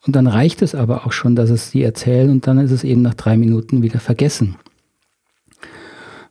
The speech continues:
Ähm, und falls das nicht der Fall sein sollte und da massive natürlich, ähm, Übergriffe passieren, äh, mit auch körperlicher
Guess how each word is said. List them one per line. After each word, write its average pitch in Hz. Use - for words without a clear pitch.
Ähm, 117
und 123
falls -
das 113
nicht 165
der 185
Fall 127
sein 123
sollte 117
und 113
da 110
massive 131
natürlich, 113
ähm, 101
Übergriffe 120
passieren, 113
äh, 117
mit 117
auch -
körperlicher 120